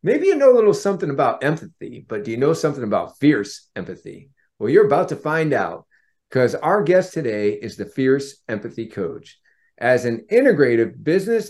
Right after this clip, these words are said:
and life strategist, personal coach to high-performing men, and a keynote speaker,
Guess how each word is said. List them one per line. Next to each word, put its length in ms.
and 280
life 240
strategist, 640
personal 340
coach 320
to 120
high-performing 840
men, 380
and 140
a 40
keynote 460
speaker, 640